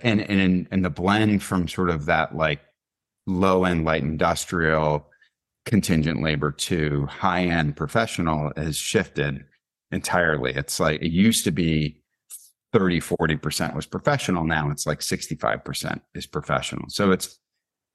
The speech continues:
I think what's c-, where previously you'd see sort of slowdowns and people would just cut the temps.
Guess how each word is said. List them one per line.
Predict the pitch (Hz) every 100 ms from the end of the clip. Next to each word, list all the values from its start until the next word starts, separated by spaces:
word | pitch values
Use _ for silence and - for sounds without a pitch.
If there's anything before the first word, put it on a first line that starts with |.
| -
I | 104 143
think | 143 135 117 - _ _
what's | 101 92 -
c-, | 62 - _ _ _ _ _ _ _
where | 95 92
previously | 85 - 143 143 117 98 - 92 87
you'd | 82 76
see | - 98 87 82 82
sort | - 90 78
of | -
slowdowns | - - 104 101 101 95 90 85 85 78 - -
and | 92 78
people | 104 -
would | 82
just | 78 76
cut | - 85 -
the |
temps. | 71 - 87 98 - -